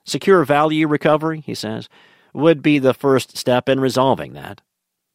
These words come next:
With new features comes additional complexity, which may add more chances for security vulnerabilities to slip into Signal's engineering, warns Matthew Green, a cryptographer at Johns Hopkins University,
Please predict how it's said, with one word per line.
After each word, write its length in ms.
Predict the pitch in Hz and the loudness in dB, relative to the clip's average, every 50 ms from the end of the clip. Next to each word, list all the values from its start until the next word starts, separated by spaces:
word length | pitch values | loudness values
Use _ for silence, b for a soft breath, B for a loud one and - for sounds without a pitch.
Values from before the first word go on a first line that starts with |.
| _ _ _ _ _ _ _ - | _ _ _ _ _ _ _ 0
With 160 | 151 175 - | 0 0 2
new 180 | 185 226 262 254 | 2 0 0 0
features 800 | - - 208 196 - - 185 180 170 165 147 - - - - - - | 0 -2 -4 -2 0 2 2 2 2 2 0 -2 -6 -8 -8 -6 -4
comes 580 | 151 147 143 143 143 139 139 131 - - - | -2 0 0 0 -2 -2 -4 -4 -4 -6 -6
additional 540 | - 120 120 123 110 - 127 117 110 110 101 | -6 -2 -2 -2 -2 -2 -4 -2 -2 -2 -4
complexity, 840 | - - 104 92 - - 85 76 - - - 71 - 73 - - _ - | -4 -6 -8 -8 -6 -8 -10 -8 -8 -12 -14 -14 -16 -20 -20 -20 _ -12
which 460 | - 110 113 104 - - - - - - | -4 -2 -2 -2 -2 -6 -12 -12 -12 -8
may 220 | - 104 110 107 | -4 -2 -2 0
add 240 | 95 98 98 95 87 | 0 0 0 0 -2
more 240 | 95 135 180 180 131 | -2 0 0 0 0
chances 480 | - - 78 71 67 - - 80 78 - | 0 -4 -12 -12 -14 -12 -12 -12 -12 -12
for 220 | - 101 98 90 | -8 -8 -8 -8
security 480 | - 90 - - 110 110 101 98 98 90 | -8 -10 -8 -4 -4 -4 -2 -4 -6 -4
vulnerabilities 800 | 95 101 104 98 92 87 82 87 117 117 104 87 87 95 - - | -2 -2 -2 -2 -4 -6 -4 -4 -4 -4 -2 -4 -6 -8 -8 -8
to 120 | 101 92 | -10 -10
slip 300 | - - 117 104 - - | -8 -6 -6 -6 -6 -6
into 300 | 104 98 - 90 85 78 | -8 -8 -6 -10 -10 -8
Signal's 420 | - - 120 110 101 110 98 87 | -6 -4 -4 -4 -4 -4 -6 -6
engineering, 500 | 101 92 80 76 90 113 113 95 95 101 B B B B B B B B B | -6 -8 -10 -8 -8 -6 -6 -4 -6 -8 B B B B B B B B B
warns 280 | 123 131 131 131 120 - | 0 0 0 0 0 -2
Matthew 360 | 135 131 131 - - 135 131 | -4 -4 -4 -4 -4 -4 -4
Green, 440 | 127 147 185 208 185 110 78 71 - | -2 0 0 0 0 0 -4 -8 -12
a 180 | 87 82 76 | -14 -14 -14
cryptographer 880 | - - 110 - - - 131 127 127 110 101 95 - 120 139 156 135 98 | -10 -8 -8 -8 -4 -2 0 0 0 0 -4 -6 -6 -6 -6 -4 -4 -6
at 120 | - - _ - | -6 -8 _ -4
Johns 380 | - 101 104 104 101 92 - | -2 -2 0 0 -2 -4 -4
Hopkins 440 | - 107 95 - - - 101 85 - | -4 -4 -4 -4 -6 -8 -8 -6 -8
University, 560 | 95 82 76 101 117 120 - - - 85 101 | -10 -10 -8 -6 -6 -6 -6 -10 -14 -14 -16